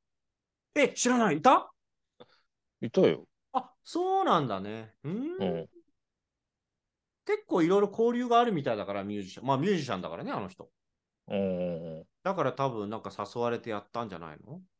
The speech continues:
Speaker 2: うん。
Speaker 1: うん。
Speaker 2: うん。
Speaker 1: そうそう。
Speaker 2: さすがに同級生じゃねえよなと思いながら。
Speaker 1: <laughs> 同級生じゃないけどね。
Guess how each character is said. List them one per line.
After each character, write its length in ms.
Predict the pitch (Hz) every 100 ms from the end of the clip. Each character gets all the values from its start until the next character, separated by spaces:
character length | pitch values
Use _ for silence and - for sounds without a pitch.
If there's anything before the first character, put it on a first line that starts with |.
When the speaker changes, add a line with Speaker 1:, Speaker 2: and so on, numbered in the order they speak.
| _ _ _ _ _ _
Speaker 2:
う 20 | -
ん。 140 | - _ _ _ _ -
Speaker 1:
う 60 |
ん。 40 | 104
Speaker 2:
う 20 |
ん。 200 | 113 - _ _ _ _ _ _ _ _ -
Speaker 1:
そ 100 | 147
う 20 |
そ 40 |
う。 20 | 120
Speaker 2:
さ 60 |
す 60 | 151
が 100 | 156
に 100 | 117
同 240 | 104 139
級 160 | 143 185
生 140 | 127 87
じ 80 |
ゃ 40 | 87
ね 120 | 90
え 40 |
よ 100 | 82
な 140 | 76 73
と 100 | 85
思 160 | 78
い 40 | -
な 60 |
が 60 | -
ら。 80 | 196
Speaker 1:
<laughs> 100 | 214
同 20 |
級 200 | 202 247
生 160 | 240 175
じ 80 | 143
ゃ 60 |
な 100 | 139
い 60 | 135
け 80 | 123
ど 120 | 95
ね。 200 | 107